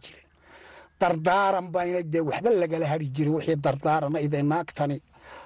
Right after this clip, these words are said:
Waxaa la doonayaa inay reerka wadatee. Waxay tidhi, "Hooyo, ninka inta kurka uun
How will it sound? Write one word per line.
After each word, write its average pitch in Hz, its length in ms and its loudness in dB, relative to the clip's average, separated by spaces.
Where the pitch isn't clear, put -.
Waxaa 165 180 2
la 170 120 0
doonayaa 170 460 0
inay 175 180 -2
reerka 170 340 -2
wadatee. 160 480 -2
Waxay 226 220 2
tidhi, 220 180 0
"Hooyo, 214 520 2
ninka 254 220 2
inta 247 240 0
kurka 285 340 -2
uun 180 380 -4